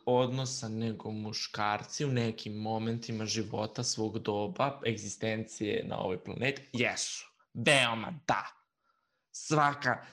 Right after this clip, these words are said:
devojka, devojči-, ne devojčica, devojka, žena koja <laughs> postoje. Ali okej. Samo što jedna stvar koja je mnogo drugačija, što muškarci imaju više muda, budu u fazonu,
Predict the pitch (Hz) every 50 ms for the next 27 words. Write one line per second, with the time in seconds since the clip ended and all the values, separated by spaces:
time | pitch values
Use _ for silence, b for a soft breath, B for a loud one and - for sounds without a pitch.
0 | B B 117 120 151 135 127 123 123 127 123 - - 117 107 - - - _ -
1 | - 131 123 127 131 123 117 - - - - - - _ _ _ - 123 113 95
2 | 98 - - - - - - - - 113 117 135 131 131 131 127 127 127 120 113
3 | - 120 117 117 117 113 113 113 117 117 B B B B B B B _ - 143
4 | - - - - - 160 160 156 - 143 135 - - - - - 131 - - 143
5 | 131 - - - _ _ _ _ _ _ _ _ _ _ _ _ _ _ - 175
6 | 190 214 208 208 - 220 - - 123 123 - _ _ _ _ _ _ - B B
7 | B B B B B B - - 165 170 175 160 - - - 151 127 - - 120
8 | 127 127 127 120 135 139 - - - 127 113 107 107 - - 90 90 95 101 110
9 | 135 147 170 175 160 151 147 143 139 139 - 151 151 143 143 147 B B B B
10 | B B - - - - - 120 117 113 104 110 117 117 - - 110 110 110 -
11 | - 113 110 110 107 107 113 110 - - 113 110 110 110 110 95 - 98 98 110
12 | 107 110 - - 110 - - - - - -